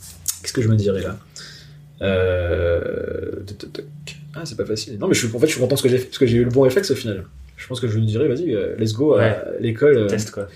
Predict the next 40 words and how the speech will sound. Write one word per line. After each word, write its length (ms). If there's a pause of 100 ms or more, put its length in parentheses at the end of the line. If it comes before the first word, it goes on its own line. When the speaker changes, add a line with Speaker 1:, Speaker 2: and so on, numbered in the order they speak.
(120)
Speaker 1:
Ouais, 120
c'est 140
juste, 180
c'était 100
pas 100
fait 160
pour, 240
euh, 60
le 40
système 480
scolaire. 500
Je 140
trouve 120
ça 200 (800)
nivelé 240
par 160
le 100
bas. 200
Enfin, 340
là, 80
j'ai 80
plein 140
de, 80
plein 260
de 60
critiques 280
à 80
faire 140
sur 80
le 40
système 180
scolaire, 320
en 40
tout 80
cas, 80
pas 300 (240)
comment 140
moi 120
je 80
le, 200